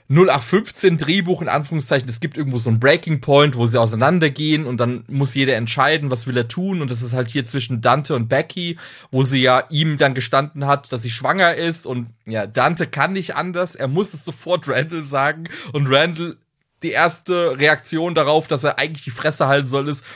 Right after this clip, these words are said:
"Möge dein Kind, dein erstes Kind ein männliches sein." Und Becky ist super pisst. Und dann kommt diese,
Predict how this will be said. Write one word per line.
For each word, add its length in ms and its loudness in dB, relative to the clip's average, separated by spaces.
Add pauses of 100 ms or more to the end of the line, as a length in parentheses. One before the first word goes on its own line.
"Möge 300 2
dein 180 2
Kind, 420 -8
dein 220 2
erstes 300 0
Kind 180 -4
ein 140 2
männliches 400 0
sein." 200 2
Und 140 -4
Becky 240 -2
ist 380 -10
super 380 -2
pisst. 500 -6 (420)
Und 300 0 (320)
dann 160 0
kommt 240 0
diese, 340 0